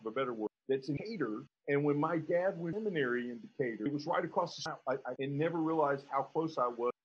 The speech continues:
The Methodist Institute that I went in my life in is right across the other celebration. I, I'm hoping we'll have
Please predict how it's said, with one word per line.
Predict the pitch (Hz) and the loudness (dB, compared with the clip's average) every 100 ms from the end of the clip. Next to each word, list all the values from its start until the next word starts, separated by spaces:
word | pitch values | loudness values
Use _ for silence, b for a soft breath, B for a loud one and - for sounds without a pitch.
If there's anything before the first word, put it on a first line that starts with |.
| - | -2
The | |
Methodist | 131 139 156 143 180 - | 0 2 0 -2 -8 -8
Institute | 156 143 143 139 | -2 -2 -4 -6
that | 117 - | -6 2
I | 139 | 4
went | 147 135 | 4 0
in | 117 - - | -4 -10 0
my | 131 | 2
life | 131 101 98 - | 4 2 0 -8
in | 104 | -6
is | - | 0
right | 131 147 151 | 6 6 6
across | 147 139 135 - | 4 4 4 -4
the | - _ - | -16 _ -2
other | 156 175 | -2 0
celebration. | 160 170 147 156 156 170 - _ | -6 -8 -2 -2 -2 -12 -16 _
I, | 131 131 - | -6 -6 -4
I'm | 143 | -4
hoping | 170 185 175 156 | -2 -2 -2 0
we'll | 151 | 2
have | 156 147 | 4 2